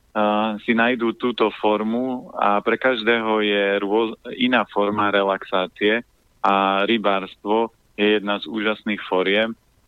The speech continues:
a je kopec, tak ako ste to vypovedali, že je veľmi veľa rybárov, ktorí majú ten postoj k tým rybám takýto. A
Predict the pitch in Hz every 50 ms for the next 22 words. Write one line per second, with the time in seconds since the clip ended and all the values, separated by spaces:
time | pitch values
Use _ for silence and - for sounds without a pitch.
0 | _ - - 98 95 95 95 95 101 104 107 104 - - 131 120 - 117 110 -
1 | - - 110 92 101 101 92 - 104 - - - 104 92 - - 104 92 92 104
2 | 98 - 101 92 92 95 90 95 95 98 104 104 101 107 101 98 98 98 98 92
3 | 101 104 107 104 101 98 92 98 95 95 95 95 101 - _ _ _ _ _ -
4 | 117 110 104 92 104 104 101 98 98 101 104 104 107 - - - 104 101 98 101
5 | 98 95 95 98 98 98 101 98 - - 98 98 95 - 104 98 - - - 104
6 | 101 98 92 - - - 101 98 95 95 98 90 101 95 95 95 92 - 98 92
7 | - - 95 90 - - 110 120 120 _ _ _ _ _ _ _ _ _ _ _
8 | _ _ _ _ _ _ _ _ _ _ _ _ _ _ _ _ _ _ - 127
9 | 107 104 104 101 101 98 95